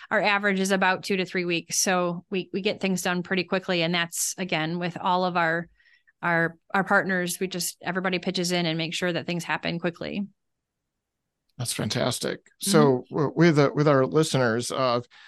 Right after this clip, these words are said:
Speaker 2: how, how can, uh, our, our listeners or our local people, uh, help support your mission at Habitat for Humanity?
Speaker 1: I would say the biggest is just dollars. Giving is important. Um, we do have some volunteer opportunities within our restore.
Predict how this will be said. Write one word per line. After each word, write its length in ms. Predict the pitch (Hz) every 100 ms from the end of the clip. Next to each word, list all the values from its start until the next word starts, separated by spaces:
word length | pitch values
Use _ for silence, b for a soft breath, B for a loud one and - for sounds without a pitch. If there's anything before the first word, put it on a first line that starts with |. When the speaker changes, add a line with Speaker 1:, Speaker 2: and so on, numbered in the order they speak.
| B
Speaker 2:
how, 200 | 151 156 -
how 200 | 147 170
can, 260 | 185 160
uh, 240 | 143 127 -
our, 400 | 131 131 127 -
our 140 | 127
listeners 500 | 131 143 139 139 131
or 320 | 127 123 117 120
our 140 | 120
local 320 | 127 135 123
people, 360 | - 120 131 117
uh, 200 | 113 113
help 240 | 123 131
support 340 | - 107 139 -
your 120 | 120
mission 280 | 107 - 113
at 140 | 90
Habitat 440 | 117 104 101 101
for 120 | - 113
Humanity? 520 | 113 104 107 104 117 - _ _ _ _ - -
Speaker 1:
I 120 | 262
would 180 | 320 294
say 160 | 294
the 140 | 254 226
biggest 500 | 208 208 214 208 -
is 400 | 202 196 190 -
just 240 | 208 190
dollars. 560 | 190 147 135 117 156 -
Giving 420 | - 196 202 202
is 240 | 170 190
important. 720 | 185 180 - 180 151 160 165 175
Um, 440 | 208 180 180 175 170
we 120 | 220
do 160 | 208 247
have 200 | 233 214
some 160 | 214
volunteer 380 | 202 202 196 202
opportunities 520 | 185 185 - 190 185
within 280 | 180 165 180
our 120 | 196
restore. 640 | 208 226 220 233 226 226